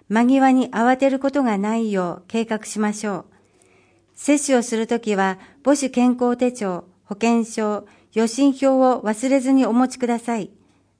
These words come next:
また、予約が必要な医療機関もありますので、事前に医療機関にお問い合わせください。予防接種名、接種間隔または対象、接種回数、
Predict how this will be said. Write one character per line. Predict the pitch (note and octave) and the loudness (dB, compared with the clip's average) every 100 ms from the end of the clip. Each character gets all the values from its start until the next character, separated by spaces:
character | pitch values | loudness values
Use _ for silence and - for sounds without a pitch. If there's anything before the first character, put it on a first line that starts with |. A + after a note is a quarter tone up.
| _ | _
ま | G3+ | -8
た、 | G#3 G#3+ G#3 - - - _ | -2 -2 -2 -10 -20 -20 _
予 | A#3 | 2
約 | C4 C4+ C#4 | 2 2 2
が | C#4 | 2
必 | C#4 - | 0 -2
要 | C4 C4 | 0 2
な | C4 B3+ | 2 0
医 | A#3 | 0
療 | C4 C#4 | 2 2
機 | C4+ - | 0 -4
関 | A3+ G3 | -2 0
も | F#3+ | -2
あ | |
り | F#3+ | -2
ま | G#3+ G#3+ | -2 -2
す | G#3+ | -4
の | F#3+ | -6
で、 | F3+ E3+ - _ _ | -6 -10 -12 _ _
事 | G3+ G3+ | -10 -2
前 | A#3+ | 0
に | A#3 A3+ A3 G#3+ - | 2 0 -2 -4 -6
医 | G#3+ | 0
療 | C4+ C#4+ | 2 2
機 | C#4 | 0
関 | - A3 F#3+ | -4 -2 -2
に | F3 | -4
お | - | -6
問 | G3 G#3+ | -4 -2
い | G#3+ | -2
合 | |
わ | G#3+ | -2
せ | G#3+ G#3 | -4 -6
く | G#3+ | -6
だ | G#3+ | -6
さ | G#3+ G3+ | -4 -6
い。 | - _ _ _ _ _ _ _ _ _ _ _ _ _ _ _ _ _ _ | -8 _ _ _ _ _ _ _ _ _ _ _ _ _ _ _ _ _ _
予 | A#3 | 2
防 | B3+ C#4+ | 6 4
接 | C#4 C#4 C4 | 4 0 0
種 | C#4+ | 2
名、 | B3+ F#3+ F3 - _ _ _ _ _ _ | 2 2 -6 -16 _ _ _ _ _ _
接 | - - C4 B3+ - | -16 0 0 0 -2
種 | C#4 | -4
間 | C#4 C4+ C4+ | 0 2 2
隔 | B3+ G3+ G3 F3+ - _ | 0 -6 -6 -8 -10 _
ま | F#3+ G#3 | -4 0
た | B3 | 0
は | G#3+ F3 - | 0 -2 -4
対 | G3+ G3 | -4 -4
象、 | F#3+ F#3 F3+ - _ _ _ _ | -4 -6 -6 -8 _ _ _ _
接 | - C4 B3+ | 0 0 2
種 | C#4 | -2
回 | C4+ C#4+ A#3+ | 0 -2 -2
数、 | - F3+ F3 | -6 -12 -12